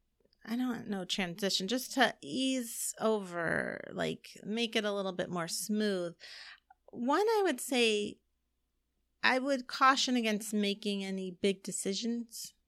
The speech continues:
So, like, even if you're feeling, "Oh my God, I need to blow everything up," like, just,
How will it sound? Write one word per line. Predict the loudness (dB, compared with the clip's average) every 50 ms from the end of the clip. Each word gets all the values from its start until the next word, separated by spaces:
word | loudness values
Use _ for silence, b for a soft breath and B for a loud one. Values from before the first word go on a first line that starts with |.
| B B B B B B B
So, | B 0 2 2 4 4
like, | 2 2 2 0 -2 -4 -4
even | -2 0 0 2 2 2
if | 0 0 -2 -4
you're | -6 -6
feeling, | -6 -4 0 2 2 2 2 2 0 -4 -4 -6 -8 -8 -4
"Oh | -2 -2
my | 0 0 0
God, | 2 4 4 4 4 2 -2 -6 -14 _ _ _ _ _ _ _
I | -2 -2
need | 0 0 -2 -2
to | 0 -2 -2
blow | 0 2 2 2 4 4
everything | 2 0 0 -2 -4 -4 -4 -6 -4
up," | -4 -2 -2 -2 -4 -6 _ B B B B B B B B
like, | 2 2 2 2 0 -2 -10 -16 _ -10
just, | -6 -4 -4 -4 -4 -6 -10 -6